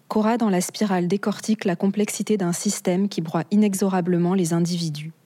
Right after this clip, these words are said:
Dépossédée d'elle-même, Cora porte la sauvagerie d'un monde ravagé par la violence économique et sociale.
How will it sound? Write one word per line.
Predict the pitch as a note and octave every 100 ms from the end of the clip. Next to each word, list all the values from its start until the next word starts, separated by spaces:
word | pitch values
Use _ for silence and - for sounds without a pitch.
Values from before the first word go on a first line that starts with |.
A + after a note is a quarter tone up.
| _ _ _ _ _ _ _ _ _ _ _
Dépossédée | F3 G#3+ A3+ A3 A3+ G#3 G#3
d'elle-même, | F#3+ F3 D#3+ F#3 G3+ - - _ -
Cora | G#3+ G#3+ A3+
porte | G#3+ G#3 -
la | F3+
sauvagerie | A3 G3+ G3+ G3 G#3+
d'un | F#3+
monde | F3+ E3+
ravagé | F3+ G3+ G#3 G3 G3+
par | A3 F#3+
la | F3
violence | E3+ F#3 F#3 G3+ G3+
économique | - F3+ F3 F#3 F#3
et |
sociale. | E3+ D#3+ - C#3+ C3+ D#3+